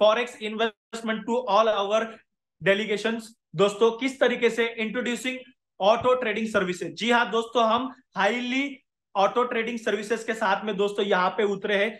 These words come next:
जानते हैं किस तरीके से दोस्तों। So दोस्तों, आपके लिए यहाँ पे एक proper तरीके से highly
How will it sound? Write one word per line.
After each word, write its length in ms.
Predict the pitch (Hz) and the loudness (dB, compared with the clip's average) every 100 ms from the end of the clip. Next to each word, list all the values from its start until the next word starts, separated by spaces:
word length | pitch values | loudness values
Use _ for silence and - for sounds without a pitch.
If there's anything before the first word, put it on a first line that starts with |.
| _ _ | _ _
जानते 360 | 202 233 226 240 | -2 -2 0 0
हैं 200 | 247 247 | 0 -4
किस 220 | 240 - | -10 -4
तरीके 260 | 208 202 196 | -4 -2 -2
से 100 | 196 | -2
दोस्तों। 340 | 175 165 180 160 - - | -6 -6 -8 -8 -12 -2
So 100 | 180 | 4
दोस्तों, 260 | 240 247 | 6 6
आपके 380 | 233 220 262 - | 6 6 4 0
लिए 120 | 254 | 2
यहाँ 360 | 247 220 208 233 233 | 4 4 4 4 2
पे 100 | 240 | -4
एक 120 | 233 | -4
proper 360 | 220 196 - 233 233 | 0 0 2 -2 -2
तरीके 300 | 220 220 214 | -8 -6 -6
से 140 | 240 | -2
highly 480 | 214 185 208 208 | 0 0 0 -2